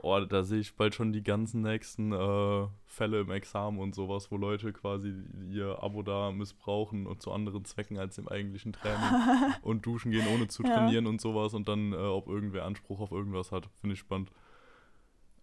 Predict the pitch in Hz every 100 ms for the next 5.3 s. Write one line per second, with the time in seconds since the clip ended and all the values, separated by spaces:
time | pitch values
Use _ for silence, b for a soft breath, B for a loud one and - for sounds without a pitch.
0 | - 101 101 220 202 202 101 95 - 120
1 | 110 92 110 139 113 95 95 95 - -
2 | 98 95 110 113 113 104 110 117 90 95
3 | - 104 101 98 95 92 95 101 110 104
4 | 107 107 107 - 113 117 95 101 101 -
5 | 98 98 98